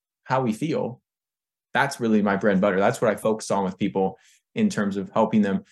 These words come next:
navigate that landscape and bringing a efficiency to the process.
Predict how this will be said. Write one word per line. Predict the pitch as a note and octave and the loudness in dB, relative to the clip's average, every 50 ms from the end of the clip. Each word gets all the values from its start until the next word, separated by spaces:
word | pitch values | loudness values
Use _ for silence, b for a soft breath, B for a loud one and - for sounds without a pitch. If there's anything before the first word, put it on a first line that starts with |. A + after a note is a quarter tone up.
| b b _ _ - | b b _ _ 2
navigate | A2+ A2 A#2 B2+ B2+ B2+ A2+ G#2 A2 G#2+ G#2+ | 4 4 6 6 4 2 2 2 2 2 2
that | A#2+ G2 E2+ F#2+ | 0 -2 -2 -2
landscape | G#2+ B2+ D3+ D#3 C#3+ - - C#3+ C#3+ C#3+ - - _ _ _ _ _ _ _ _ _ _ _ | -2 -2 -2 -4 -4 -2 0 0 0 -2 -4 -10 _ _ _ _ _ _ _ _ _ _ _
and | - A#2 A#2 A2+ A2 G#2+ F#2+ - _ _ | -4 -2 0 2 2 2 0 0 _ _
bringing | - D#3 E3+ F3 E3 D3+ | -2 0 2 2 2 2
a | C#3 - - - _ _ _ _ - | 0 -2 -4 -10 _ _ _ _ -8
efficiency | A2 - - E3+ C#3 - - B2+ - - A2 G2 | -8 -6 -4 -4 -4 -2 -2 -4 -2 0 0 -2
to | - - | -2 -4
the | G2+ | -6
process. | F#2 - - E2+ - - - B1 - - - - - | -4 -2 -2 -2 -2 -2 -4 -4 -4 -6 -8 -12 -14